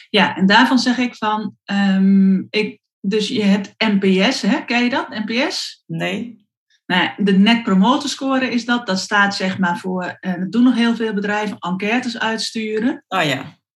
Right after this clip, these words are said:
Speaker 1: Ik ben daar zelf, eh, eigenlijk, ik ben daar niet echt fan van. Want ik zeg van, is dat dan weer, weet je, als je dus klantcontact hebt, eh, is dat een, een, een moment van de waarheid voor de klant, hè? Voegt dat direct, voegt dat waarde toe voor jouw klant?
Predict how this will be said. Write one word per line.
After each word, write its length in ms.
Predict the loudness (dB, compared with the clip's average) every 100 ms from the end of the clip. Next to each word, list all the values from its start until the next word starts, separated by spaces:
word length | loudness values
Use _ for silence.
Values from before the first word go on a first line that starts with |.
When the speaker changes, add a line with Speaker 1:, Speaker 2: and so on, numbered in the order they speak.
| _
Speaker 1:
Ik 200 | -4 -2
ben 160 | 2 2
daar 120 | 2
zelf, 600 | 2 0 0 -2 -6 -18 _ _ _ _ _
eh, 920 | -6 0 2 2 2 0 -2 -4 -4
eigenlijk, 400 | 0 0 0 -4
ik 180 | -2 -4
ben 160 | 2 4
daar 100 | 6
niet 200 | 6 4
echt 200 | 0 -2
fan 260 | 0 2 4
van. 280 | 2 -2 -8
Want 180 | -10 -6
ik 160 | -8
zeg 240 | -6 -6 -6
van, 220 | -8 -6
is 200 | -2 0
dat 180 | 0 -2
dan 120 | 2
weer, 360 | 2 2 0 -8 -20 -20 -8
weet 200 | 0 0
je, 80 | 2
als 140 | -2
je 120 | -2 -2
dus 160 | -2
klantcontact 640 | 2 2 2 0 0 -2
hebt, 260 | -2 -4 -6 _
eh, 180 | -6 0
is 160 | 0
dat 160 | 2 0
een, 180 | 0 -2
een, 240 | 2 0 2
een 200 | 0 2
moment 580 | 2 2 4 2 0 -6
van 220 | -4 -2
de 60 | 2
waarheid 360 | 2 4 2
voor 100 | 2
de 80 | -2
klant, 280 | 0 2 2
hè? 200 | 2 0
Voegt 280 | -2 -6 -2
dat 180 | -4 -2
direct, 480 | 0 0 0 -4
voegt 180 | -4 -2
dat 180 | -2 -2
waarde 320 | -2 -2 -4
toe 160 | -4 -4
voor 180 | 0 0
jouw 120 | -2
klant? 360 | -4 -4 -6